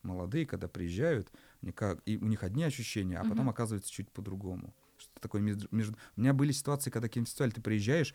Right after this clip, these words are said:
Speaker 1: в з-, в зрительном зале нету людей.
Speaker 2: Мгм.
Speaker 1: Хочешь, расскажу ситуацию?
Speaker 2: Да,
Speaker 1: Это
Speaker 2: расскажи, конечно.
Speaker 1: офигительная ситуация. «Золотой Витязь»,
Speaker 2: Мгм.
Speaker 1: Севастополь, Николай Бурляев, народный артист России, фестиваль огромный.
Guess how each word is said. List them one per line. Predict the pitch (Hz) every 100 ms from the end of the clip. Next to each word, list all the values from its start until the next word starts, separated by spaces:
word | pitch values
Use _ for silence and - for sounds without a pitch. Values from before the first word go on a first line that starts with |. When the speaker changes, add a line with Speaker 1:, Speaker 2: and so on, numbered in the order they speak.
| - -
Speaker 1:
в |
з-, | 101 -
в | 107
зрительном | 127 143 117 104
зале | 147 131
нету | 107 143 139
людей. | 135 139 160 104 95 _ _ _ _
Speaker 2:
Мгм. | 226 202 -
Speaker 1:
Хочешь, | 160 170 196
расскажу | - 139 110
ситуацию? | - 95 92 - -
Speaker 2:
Да, | 107 -
Speaker 1:
Это | 110 123
Speaker 2:
расскажи, | - 220 -
конечно. | 214 208 151
Speaker 1:
офигительная | 107 147 160 - 117 95
ситуация. | - - 92 90 - - _ _ _ _ _ _ - -
«Золотой | 95 101 120 131 123
Витязь», | 92 - - - _
Speaker 2:
Мгм. | 254 214 208 214 -
Speaker 1:
Севастополь, | - - 143 - 92 90 90 - _ _ _ _ _ _ _ -
Николай | - 95 101 117 113 110
Бурляев, | 101 101 101 95 85 85 - _ _ _ -
народный | 95 104 113 101 101
артист | 95 92 -
России, | 95 - - 92 -
фестиваль | - - 113 117 110
огромный. | 101 104 90 87